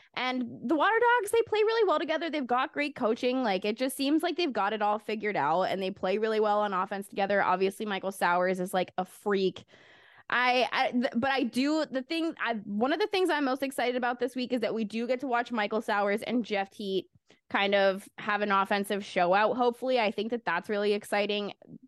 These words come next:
The league's kind of, like, turning over with some of the offensive powerhouses and the creativity that we're seeing. Like, you look at, like, Ryder Garnsy's opening week with six goals, how Michael Sowers played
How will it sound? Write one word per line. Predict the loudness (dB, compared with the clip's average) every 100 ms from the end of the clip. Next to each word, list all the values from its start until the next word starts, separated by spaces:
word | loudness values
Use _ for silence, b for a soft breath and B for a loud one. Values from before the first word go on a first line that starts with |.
| _ _
The | 0 0
league's | 2 2 0 0
kind | 0 2
of, | 2 2
like, | 0 0
turning | 0 2 2 0
over | -2 0 0 0 -2 b b -4
with | -4 0
some | 0 0
of |
the | 0 2
offensive | 2 0 -2 -4 -4
powerhouses | 0 2 2 0 0 -2 -2 -2
and | -4
the |
creativity | -6 -4 -4 -2 -4 -2 0
that | 0 0
we're | -2
seeing. | -4 -4 -2 0
Like, | 0 0
you | 0
look | 0
at, | 0
like, | -2 0
Ryder | 0 0
Garnsy's | 0 -2 -2 -2 -2
opening | -4 -4 -4
week | -4 -4
with | -8 -4
six | -6 -4
goals, | 0 4 4 4
how | 2
Michael | 2 -2 -2
Sowers | 2 2 0
played | -2 -2 -2